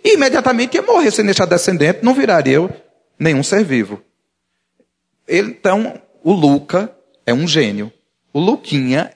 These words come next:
é um garoto prodígio. Ele teria que saber replicar moléculas, fazer moléculas sempre idênticas.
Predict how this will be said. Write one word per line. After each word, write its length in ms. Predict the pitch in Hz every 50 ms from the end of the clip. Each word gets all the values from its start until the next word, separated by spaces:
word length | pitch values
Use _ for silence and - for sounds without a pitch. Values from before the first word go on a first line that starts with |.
| _
é 400 | - - 147 156 170 196 220 254 262
um 120 | 202 190
garoto 360 | 175 165 127 123 131 - - -
prodígio. 600 | - 233 247 202 143 117 107 104 95 - 98 - _ _ _ _ _ _ _ -
Ele 200 | - 220 233 247
teria 400 | 233 - 247 226 196 208 240 247
que 140 | 240 - -
saber 800 | - - 269 254 190 156 160 170 190 214 262 - - - - - - - _
replicar 800 | - 156 233 285 330 - - 277 269 220 - - 285 254 262 262
moléculas, 600 | 302 311 254 196 156 156 165 175 - 151 135 -
fazer 240 | - 175 170 170 214
moléculas 500 | 214 233 220 190 175 196 196 - 220 214
sempre 760 | - - - - - 269 302 330 - - 320 311 302 330 -
idênticas. 920 | - 190 233 262 214 160 170 170 170 185 175 - - - 127 - - - -